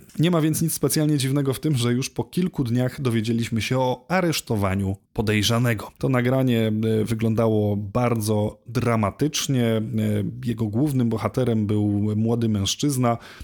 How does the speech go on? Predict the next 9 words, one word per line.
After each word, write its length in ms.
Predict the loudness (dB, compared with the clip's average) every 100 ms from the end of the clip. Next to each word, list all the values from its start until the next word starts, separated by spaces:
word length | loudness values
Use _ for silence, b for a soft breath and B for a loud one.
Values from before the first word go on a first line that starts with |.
| -18 -4
w 60 |
krótkich 340 | -2 0 -2 0
czerwonych 400 | 0 2 0 -2
spodenkach, 560 | -2 0 0 0 -2
w 60 | -4
koszulce 460 | -4 -2 -2 -2
kaki, 480 | -2 -2 -2 -2 -2 0
e, 80 | 0
trzymał 420 | -2 0 2 0